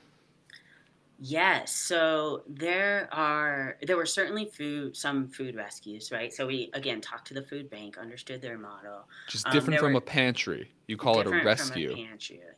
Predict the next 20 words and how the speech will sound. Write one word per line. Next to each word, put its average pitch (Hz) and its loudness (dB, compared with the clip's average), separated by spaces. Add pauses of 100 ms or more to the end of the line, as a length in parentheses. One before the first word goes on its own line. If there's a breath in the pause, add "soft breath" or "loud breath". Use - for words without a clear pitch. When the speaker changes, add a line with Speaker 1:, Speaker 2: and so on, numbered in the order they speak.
Speaker 1:
It 135 -8
is 135 -6
a 131 -2
Speaker 2:
Yeah. - 2
Speaker 1:
rescue. - -4
So 143 -4
we 156 -6
don't 175 -2
have 143 -2 (420 loud breath)
a 135 -6
physical 143 -8
space - -10
where 147 -6
people 147 -10
can 135 -8
come 123 -8
in 120 -6
and 113 -10
get 110 -16
food, - -20